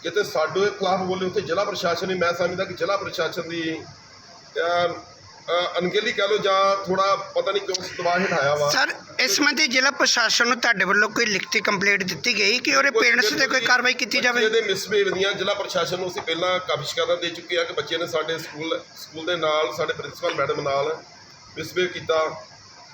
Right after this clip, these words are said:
Speaker 1: ਉਹ ਸਾਰੀਆਂ ਜੋ, ਅਹ, ਸਾਡੇ ਕੋਲ ਹੈਗੀਆਂ ਸੀਗੀਆਂ, ਉਹ ਪ੍ਰਕਿਰਿਆ ਹਜੇ ਚੱਲ ਰਹੀ ਹੈ, ਕਹਿੰਦੇ ਜੀ ਇਹ ਇਨਕੁਆਇਰੀ ਕਰ ਰਹੇ ਆ, ਉਹਦੇ ਤੇ ਕੁਛ ਨਹੀਂ ਕੀਤਾ।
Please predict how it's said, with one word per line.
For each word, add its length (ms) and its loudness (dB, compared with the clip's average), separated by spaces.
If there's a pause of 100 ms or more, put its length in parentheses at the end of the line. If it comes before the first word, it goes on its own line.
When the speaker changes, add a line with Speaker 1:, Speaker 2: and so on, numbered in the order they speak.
(140)
Speaker 1:
ਉਹ 60 -4
ਸਾਰੀਆਂ 480 0
ਜੋ, 160 -6
ਅਹ, 580 2
ਸਾਡੇ 200 -2
ਕੋਲ 360 0
ਹੈਗੀਆਂ 280 -2
ਸੀਗੀਆਂ, 300 0
ਉਹ 220 -2
ਪ੍ਰਕਿਰਿਆ 440 0
ਹਜੇ 120 -2
ਚੱਲ 200 0
ਰਹੀ 180 -4
ਹੈ, 40 -2
ਕਹਿੰਦੇ 180 -8
ਜੀ 60 -6
ਇਹ 120 -2
ਇਨਕੁਆਇਰੀ 320 -2
ਕਰ 180 -2
ਰਹੇ 200 2
ਆ, 60 0
ਉਹਦੇ 280 -6
ਤੇ 100 -12
ਕੁਛ 220 -10
ਨਹੀਂ 120 -6
ਕੀਤਾ। 320 -8